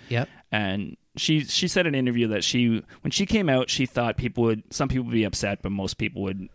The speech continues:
Speaker 2: be a little bit more understanding now 'cause it was in twenty fourteen.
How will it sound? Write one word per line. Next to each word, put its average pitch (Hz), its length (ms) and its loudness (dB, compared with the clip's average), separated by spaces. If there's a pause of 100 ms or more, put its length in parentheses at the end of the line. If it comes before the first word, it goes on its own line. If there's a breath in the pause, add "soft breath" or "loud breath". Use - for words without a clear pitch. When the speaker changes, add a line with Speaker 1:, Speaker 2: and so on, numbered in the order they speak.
(120)
Speaker 2:
be 98 100 -2
a 98 80 -4
little 98 200 -4
bit 85 140 -4
more 123 160 0
understanding 127 600 -2
now 127 320 0
'cause 104 220 -4 (120)
it 110 140 0
was 107 120 0
in 107 240 0 (140)
twenty 120 180 -2
fourteen. 120 640 0